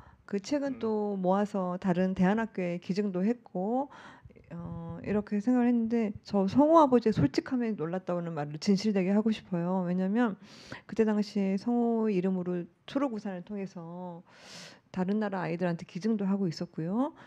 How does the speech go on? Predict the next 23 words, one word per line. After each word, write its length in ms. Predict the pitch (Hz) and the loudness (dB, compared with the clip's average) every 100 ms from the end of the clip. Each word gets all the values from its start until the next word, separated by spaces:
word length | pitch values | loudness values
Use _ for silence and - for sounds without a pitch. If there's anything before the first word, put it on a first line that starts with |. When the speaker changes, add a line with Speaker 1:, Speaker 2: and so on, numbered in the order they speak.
| - | -18
Speaker 1:
그래서 520 | - 180 175 180 180 175 | -8 -6 -4 -4 -6 -6
그 180 | 185 175 | -6 -4
친구한테 460 | - 277 262 220 | -6 -4 -2 -2
대답도 560 | 190 196 240 - 214 185 | 4 4 6 10 10 10
왔었죠. 1120 | 180 - 196 202 - 170 170 185 190 165 165 - - - - 170 | 6 4 2 2 0 6 8 8 8 4 -2 -14 -20 -20 -16 -10
그 120 | - 180 | -4 -4
답장, 540 | 190 - 185 156 160 - _ - - - | -4 -4 -2 -2 -2 -6 _ -20 -18 -10
고맙다고 540 | - 196 196 180 170 208 | 0 0 0 -6 -8 -4
답장도 540 | 175 - 220 196 - - | -2 2 2 2 0 2
오고, 680 | 180 - 180 196 175 - - - - - | 2 2 0 2 0 -2 -8 -18 -20 -12
그, 100 | - - | -6 0
어, 280 | 180 175 - | 2 2 -2
어쨌든 300 | 190 - 220 | -4 -2 -2
성우의 1400 | 226 285 311 294 226 - _ _ _ _ 214 220 220 214 - _ _ | 0 0 0 0 -2 -4 _ _ _ _ 6 6 6 2 -2 _ _
뜻을 520 | - 294 - 294 269 220 | 0 0 0 0 0 2
이은 400 | 202 208 214 190 | 2 4 4 6
이야기가 480 | 196 196 196 196 | 6 6 2 -4
이어지고는 800 | 196 196 220 262 269 294 269 247 | -4 -2 -2 -2 -2 -2 0 2
있었는데, 560 | 175 - 262 190 190 233 | 2 2 2 2 0 0
어느 240 | 196 202 | 2 4
날 140 | 226 226 | 4 4
성우 280 | 277 285 269 | 2 4 4
아버지가 640 | 190 196 196 233 247 190 | 6 4 2 0 2 0